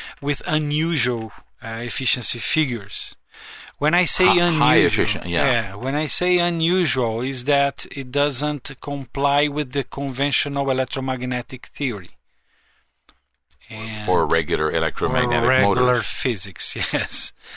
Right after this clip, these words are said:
Speaker 1: And so they dif-, they didn't want to sign the document showing the results, because that would imply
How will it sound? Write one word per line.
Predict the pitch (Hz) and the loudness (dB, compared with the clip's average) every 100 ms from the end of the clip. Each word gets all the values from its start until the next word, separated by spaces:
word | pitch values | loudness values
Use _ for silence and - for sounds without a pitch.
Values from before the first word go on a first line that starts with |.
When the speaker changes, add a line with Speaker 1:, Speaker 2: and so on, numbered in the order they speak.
| - - - - - - - | -14 -14 -14 -14 -14 -12 -2
Speaker 1:
And | 165 | 0
so | - 190 185 | 2 4 2
they | 165 180 190 202 202 185 180 - - | 4 6 6 6 2 -2 -16 -20 -4
dif-, | 156 180 - | 0 0 -2
they | 175 175 175 | 2 4 4
didn't | 156 170 175 - | 0 0 -2 -2
want | 180 170 151 160 147 - - | -2 0 2 0 0 -8 -4
to | 180 | 0
sign | 160 - 202 202 139 104 101 - - _ _ _ - | 2 4 4 2 2 -2 -10 -16 -20 _ _ _ -8
the | 127 123 120 110 | -6 -4 -6 2
document | 151 - - 120 113 120 - - | 2 2 -4 -2 -2 -4 -6 -2
showing | - - 147 139 139 143 | 2 4 4 2 0 0
the | 139 | 0
results, | 147 131 160 139 - - - - _ _ _ _ | 0 2 2 2 0 -2 -2 -6 _ _ _ _
because | 147 - 160 - | -4 2 2 2
that | 143 175 - 170 | 2 2 0 -2
would | 170 - - - - _ | -2 -2 -16 -20 -20 _
imply | 170 160 - 160 156 151 160 160 - | -6 -6 -4 2 4 4 4 0 -4